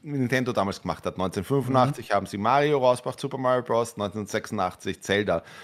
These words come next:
Speaker 1: Und das war die Idee. Und dann ist mein erster Prototyp war schon top-down, dass ich einfach gemacht hab, hey, ich lass mich von Link to the Past und so weiter inspirieren, weil das eins meiner liebsten Spiele überhaupt ist.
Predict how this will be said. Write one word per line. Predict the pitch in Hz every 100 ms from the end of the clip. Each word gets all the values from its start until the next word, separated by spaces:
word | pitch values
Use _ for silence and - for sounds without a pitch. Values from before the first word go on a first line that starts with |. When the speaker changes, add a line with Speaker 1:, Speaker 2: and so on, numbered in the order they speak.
| - _
Speaker 1:
Und | 131 117
das | 120 -
war | 113
die | 101 107
Idee. | 98 107 156 - -
Und | - 120
dann | 120 127
ist | - 117
mein | 123 120
erster | 117 113 139
Prototyp | 110 127 135 147 -
war | 131
schon | 139
top-down, | - 120 - 117 131
dass | 120
ich | 107
einfach | 101 107 -
gemacht | 101 -
hab, | 107 -
hey, | 156 170 131 - _ _ _ _ _
ich | 135 127
lass | 117
mich | 131 -
von | 131 127
Link | 131 120
to | 131
the | 113
Past | 107 123 156 151
und | 143
so |
weiter | 139 135
inspirieren, | 135 - 127 135 123
weil | 104
das | 98
eins | - 110 110
meiner | 117 113 113 -
liebsten | 113 120 - 117
Spiele | - 110
überhaupt | 98 123 135 135
ist. | 147 170